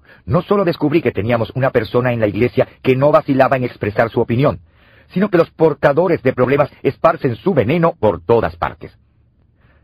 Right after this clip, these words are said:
¿Sabe qué pasó también? Las próximas ocasiones en las que mencionó algún comentario negativo en una reunión,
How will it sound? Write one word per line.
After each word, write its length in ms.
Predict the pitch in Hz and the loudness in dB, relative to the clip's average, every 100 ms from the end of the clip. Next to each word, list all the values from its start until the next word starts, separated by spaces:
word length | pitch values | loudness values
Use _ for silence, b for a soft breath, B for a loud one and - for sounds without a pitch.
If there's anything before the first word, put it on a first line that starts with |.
| _ | _
¿Sabe 180 | 78 76 | -6 -6
qué 100 | 80 | -6
pasó 180 | 92 87 | -6 -8
también? 360 | 92 87 104 160 _ _ b b | -8 -4 -4 -4 _ _ b b
Las 160 | 98 90 | -6 -2
próximas 380 | 131 - 123 120 | -2 0 -2 -2
ocasiones 440 | 113 - 127 92 b | -4 -2 -2 -2 b
en 100 | - | -2
las 140 | 113 107 | -2 0
que 160 | 127 - | -4 -4
mencionó 560 | 113 131 - 127 139 - | -4 -4 -2 -2 -2 -2
algún 260 | 98 117 | -4 -2
comentario 440 | 123 101 85 117 101 | -2 -4 -2 -2 -2
negativo 400 | 104 85 107 73 | -4 -4 -6 -6
en 60 | |
una 120 | 98 78 | -6 -6
reunión, 420 | 71 73 143 | -8 0 0